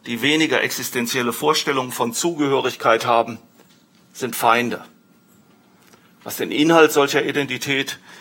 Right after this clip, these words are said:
ausmacht, ist fast gleichgültig. Mal ist es die Nation, mal der Glaube, mal das Abendland. Dass Menschen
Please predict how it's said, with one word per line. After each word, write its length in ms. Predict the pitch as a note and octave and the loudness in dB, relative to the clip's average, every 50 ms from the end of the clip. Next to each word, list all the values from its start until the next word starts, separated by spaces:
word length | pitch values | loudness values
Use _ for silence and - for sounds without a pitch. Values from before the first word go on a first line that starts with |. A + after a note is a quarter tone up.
| - - - - - | -20 -20 -20 -18 -6
ausmacht, 500 | - - C3+ C#3 C3+ C#3 C#3 B2+ B2+ - | 0 2 4 4 4 4 2 0 0 -2
ist 120 | - A2+ - | -8 -8 -4
fast 360 | - C#3+ B2 - - - - | 0 0 0 0 -2 -10 -8
gleichgültig. 720 | - A#2 A2+ A2 A#2 A#2 - - - F2 D#2+ F2+ G#2 G2+ - | -2 0 2 2 2 0 -4 -6 -6 -6 -6 -6 -6 -6 -2
Mal 340 | G#2+ G#2 G#2+ A#2+ C#3 C#3 - | 2 4 4 4 4 0 -4
ist 180 | - - - | -8 -10 -10
es 140 | - - - | -10 -10 -12
die 120 | - C3 | -10 -8
Nation, 640 | A#2+ A2+ G2+ - - - C3 C3 C#3 D#3 D#3 D#3 D3 - - _ _ _ _ _ _ _ - - _ _ | -6 -6 -6 -4 -4 -4 -2 0 0 -2 -2 -4 -8 -12 -20 _ _ _ _ _ _ _ -20 -20 _ _
mal 240 | - G2 G2 G#2+ A2 | -6 -2 0 0 2
der 120 | G#2+ A2 G#2+ | 2 0 -2
Glaube, 520 | G#2 G#2 G2 G#2 A2+ A#2 C#3 C#3 B2+ - - _ _ _ - _ _ _ _ _ _ _ _ _ _ | 0 0 0 2 2 2 0 -2 -4 -4 -12 _ _ _ -20 _ _ _ _ _ _ _ _ _ _
mal 220 | - F2+ G2 G2 G#2+ | -6 -4 -4 -2 -2
das 160 | A2 G#2+ - | -4 -6 -6
Abendland. 640 | - G2 G#2 A#2+ B2 A2 G2 F2+ F2 F2+ F#2 - - - - _ _ _ _ - _ _ _ _ _ _ _ _ - - - - - - - - - - - | -4 -4 -2 -4 -4 -6 -8 -8 -10 -10 -12 -16 -16 -16 -18 _ _ _ _ -20 _ _ _ _ _ _ _ _ -20 -20 -20 -20 -20 -20 -20 -20 -20 -18 -12
Dass 180 | - A2+ - B2 | -8 -6 -2 2
Menschen 440 | B2+ C#3+ E3 - - - B2 A#2 | 4 4 4 2 0 -2 -4 -6